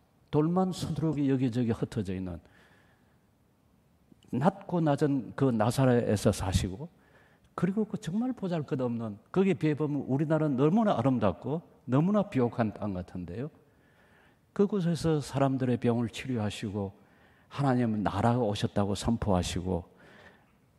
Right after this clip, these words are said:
그 사천 명, 오천 명을 먹이신 그 예수가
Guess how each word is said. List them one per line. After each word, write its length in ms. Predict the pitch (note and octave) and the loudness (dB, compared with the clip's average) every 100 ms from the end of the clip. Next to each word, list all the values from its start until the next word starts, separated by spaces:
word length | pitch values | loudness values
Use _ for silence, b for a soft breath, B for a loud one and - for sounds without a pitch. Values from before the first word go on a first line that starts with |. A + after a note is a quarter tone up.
| _ - | _ -6
그 100 | D#3 | -4
사천 460 | - D3 - D#3 | 0 2 2 0
명, 260 | D3+ B2+ - | 0 0 0
오천 300 | A#2+ - C#3 | -2 0 0
명을 240 | B2 A#2 | 2 2
먹이신 580 | F#2+ G2+ A2 C3 - D2 - _ b b b b b b b b _ _ _ | 2 2 0 -2 -6 -12 -18 _ b b b b b b b b _ _ _
그 240 | - B2+ | -2 0
예수가 720 | B2+ F2+ - - - G2+ E2 | 0 -4 -6 -10 -8 -6 -8